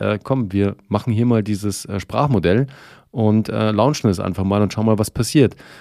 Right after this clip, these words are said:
Hatten viel zu wenig Serverkapazität freigegeben am Ende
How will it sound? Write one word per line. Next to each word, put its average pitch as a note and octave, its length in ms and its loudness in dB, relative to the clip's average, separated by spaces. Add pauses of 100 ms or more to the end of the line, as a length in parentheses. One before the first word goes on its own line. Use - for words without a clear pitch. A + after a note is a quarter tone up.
(140)
Hatten - 220 -4
viel C#3 200 -6
zu A#2 140 0
wenig G#2 220 0
Serverkapazität G#2+ 920 -2
freigegeben G2+ 560 0
am G2 140 -2
Ende G#2 260 2